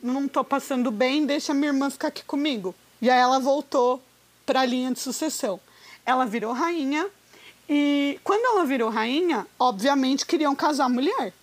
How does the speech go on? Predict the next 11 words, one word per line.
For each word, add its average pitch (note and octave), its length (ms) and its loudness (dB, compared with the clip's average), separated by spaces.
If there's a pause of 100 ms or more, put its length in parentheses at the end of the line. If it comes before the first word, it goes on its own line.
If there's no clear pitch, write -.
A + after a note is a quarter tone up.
(200)
Ela A#3 140 -2
virou B3 200 0
rainha A#3+ 240 -2
com C4 160 -4
vinte A#3+ 200 -2
e - 20 -10
cinco C4+ 300 -2
anos. A3 460 -2 (340)
O D#4+ 760 4
Felipe F4 500 2
segundo D#4 760 0